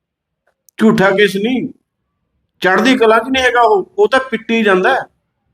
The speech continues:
ਉਹ ਤਾਂ ਚੀਕਾਂ ਮਾਰਦਾ, "ਮੈਨੂੰ ਬਾਹਰ ਕੱਢੋ।" ਅੱਛਾ, ਸ਼ੁਕਰ ਹੈ ਮੈਨੂੰ ਐਂ ਸੀ ਕਿਤੇ ਇਹ ਨਾ ਕਹਿੰਦੇ ਮੈਨੂੰ ਤਾਂ ਚੜ੍ਹਦੀ ਲੱਥੀ ਹੈ ਹੀ ਨਹੀਂ, ਕਿਉਂਕਿ ਇਹਦੀ ਸਾਲੇਹਾਰ ਨੇ ਕਹਿਤਾ ਸੀ ਨਾ ਮਜੀਠੀਆ ਦੇ ਘਰ ਵਾਲੇ ਨੇ ਕਿ "ਮਜੀਠੀਆ ਸਾਹਿਬ ਕਿੱਦਾਂ ਜੀ?" ਕਹਿੰਦੀ, "ਉਹ ਤਾਂ ਬੇਫਿਕਰ ਨੇ, ਉਹਨਾਂ ਨੂੰ ਕੋਈ ਚੜ੍ਹੀ ਲੱਥੀ ਦੀ ਨਹੀਂ।"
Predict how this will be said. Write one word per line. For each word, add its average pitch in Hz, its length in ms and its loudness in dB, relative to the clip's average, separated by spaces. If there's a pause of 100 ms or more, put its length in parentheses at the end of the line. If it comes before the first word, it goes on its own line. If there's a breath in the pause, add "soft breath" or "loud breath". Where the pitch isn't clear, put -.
(640)
ਉਹ 190 60 -2
ਤਾਂ 247 120 2
ਚੀਕਾਂ 226 420 2
ਮਾਰਦਾ, 185 360 2
"ਮੈਨੂੰ 247 280 -4
ਬਾਹਰ 202 240 2
ਕੱਢੋ।" 202 340 -4 (1800 loud breath)
ਅੱਛਾ, 202 160 2
ਸ਼ੁਕਰ 175 340 2
ਹੈ 202 100 2
ਮੈਨੂੰ 196 300 0
ਐਂ 185 120 4
ਸੀ 185 120 0
ਕਿਤੇ 185 220 0
ਇਹ 202 120 2
ਨਾ 214 100 -2
ਕਹਿੰਦੇ 202 240 -4
ਮੈਨੂੰ 208 120 -10
ਤਾਂ 185 100 -10
ਚੜ੍ਹਦੀ 196 280 -2
ਲੱਥੀ 170 340 -2
ਹੈ 165 60 -4
ਹੀ 180 80 -6
ਨਹੀਂ, 185 100 -14 (1400)
ਕਿਉਂਕਿ 160 160 2
ਇਹਦੀ 208 120 2
ਸਾਲੇਹਾਰ 165 460 0
ਨੇ 190 100 -2
ਕਹਿਤਾ 226 280 -6
ਸੀ 220 80 -8
ਨਾ 247 80 -14
ਮਜੀਠੀਆ 208 260 -2
ਦੇ 202 60 2
ਘਰ 208 200 -2
ਵਾਲੇ 180 200 0
ਨੇ 180 160 2
ਕਿ 185 100 2
"ਮਜੀਠੀਆ 175 340 -4
ਸਾਹਿਬ 202 200 -8
ਕਿੱਦਾਂ 185 240 -2
ਜੀ?" 190 120 -2
ਕਹਿੰਦੀ, 226 460 -6
"ਉਹ 254 100 -2
ਤਾਂ 254 100 2 (100)
ਬੇਫਿਕਰ 214 500 0
ਨੇ, 240 120 -6 (180)
ਉਹਨਾਂ 240 160 -8
ਨੂੰ - 80 -12
ਕੋਈ 214 180 2
ਚੜ੍ਹੀ 240 200 0
ਲੱਥੀ 240 240 -4
ਦੀ 208 140 -10
ਨਹੀਂ।" 220 100 -18